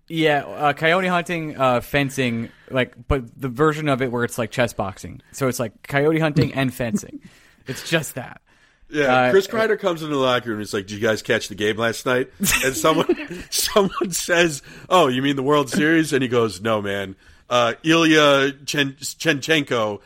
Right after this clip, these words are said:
Speaker 2: and Vladimir Torchev had a really tough fencing match last night."
Speaker 1: Yeah, and then they, uh, they one missed the shot on the coyote in the Arizona desert. And it's like, "Oh,
Speaker 2: Yeah,
Speaker 1: man,
Speaker 2: and he
Speaker 1: damn."
Speaker 2: bets in, like, rubles?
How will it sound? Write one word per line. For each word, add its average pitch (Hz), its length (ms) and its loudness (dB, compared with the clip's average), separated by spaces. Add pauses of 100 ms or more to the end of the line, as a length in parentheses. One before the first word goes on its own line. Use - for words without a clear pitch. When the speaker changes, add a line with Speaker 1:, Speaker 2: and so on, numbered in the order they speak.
(240)
Speaker 2:
and 127 300 2
Vladimir 147 580 4
Torchev 127 720 -2 (240)
had 131 160 2
a 123 60 4
really 135 760 0
tough - 460 -2 (340)
fencing 127 580 0
match 90 320 -6
last 90 360 -4
night." 82 240 -4 (200)
Speaker 1:
Yeah, 131 320 2
and 139 160 -2
then 139 100 2
they, 139 100 4
uh, 120 420 0 (140)
they 135 140 0
one 139 340 0
missed 135 160 -2
the 120 80 -6
shot 120 220 2
on 113 40 -4
the 107 80 -4
coyote 107 460 0
in 101 80 -2
the 101 280 0
Arizona 104 440 2
desert. 98 320 -2
And - 60 -10
it's 110 60 -6
like, 123 140 -4
"Oh, 190 80 6
Speaker 2:
Yeah, 147 200 6
Speaker 1:
man, 151 200 2
Speaker 2:
and - 20 -6
he 170 140 -6
Speaker 1:
damn." 247 100 -2
Speaker 2:
bets 202 240 2
in, 196 120 2
like, 139 240 2
rubles? 175 580 0